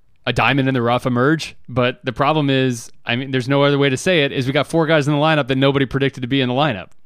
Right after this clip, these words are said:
And when you have that many young guys and, and, and guys that no one called, right? N-, no, I mean, maybe some people said, "Oh, maybe Chmelevski will make the lineup." He's out. Okay, we've got, you know, guys that we never heard of before, basically, in the lineup. And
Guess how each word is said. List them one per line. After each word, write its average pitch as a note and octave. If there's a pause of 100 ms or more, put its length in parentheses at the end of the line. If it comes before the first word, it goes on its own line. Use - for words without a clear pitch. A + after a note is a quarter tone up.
(680)
And C3
when C#3
you B2+
have D3
that C#3
many C#3
young B2+
guys C3
and, A#2 (560)
and, A#2
and B2
guys C3
that B2
no C3
one B2+
called, A2+ (340)
right? A#2 (520)
N-, - (280)
no, C#3+ (100)
I C#3
mean, C3
maybe D3
some D#3
people C#3
said, C#3+
"Oh, E3
maybe D3
Chmelevski B2+
will A#2
make A2
the G#2+
lineup." G2
He's C3
out. G2+ (360)
Okay, B2
we've B2
got, C3 (380)
you D#3+
know, A2+
guys B2
that D3
we C3+
never D3
heard F#3+
of G2+
before, F#2+
basically, G#2+
in A2+
the A2+
lineup. C#3
And B2